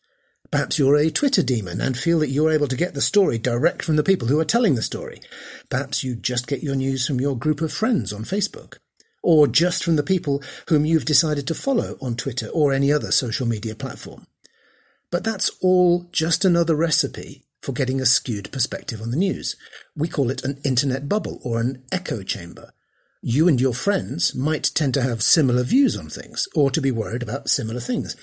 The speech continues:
Whether that thing is what we can do to stop climate change, or how we could all work together to get Donald Trump re-elected.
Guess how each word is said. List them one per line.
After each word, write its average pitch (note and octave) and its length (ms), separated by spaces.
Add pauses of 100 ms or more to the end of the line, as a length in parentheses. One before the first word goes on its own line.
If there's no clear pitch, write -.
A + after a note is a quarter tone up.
(220)
Whether D#3+ 320
that C#3+ 260
thing C3+ 220
is B2 140
what D3 160
we C3 80
can B2+ 160
do C3+ 220
to B2+ 200
stop A#2 300
climate G3 320
change, F3 340 (380)
or C#3+ 220
how F#3 180
we E3 140
could D3+ 200
all E3 260
work F#3+ 220
together D3 340
to D#3 140
get F3+ 220
Donald F#3+ 320
Trump D3 260
re-elected. F#3 600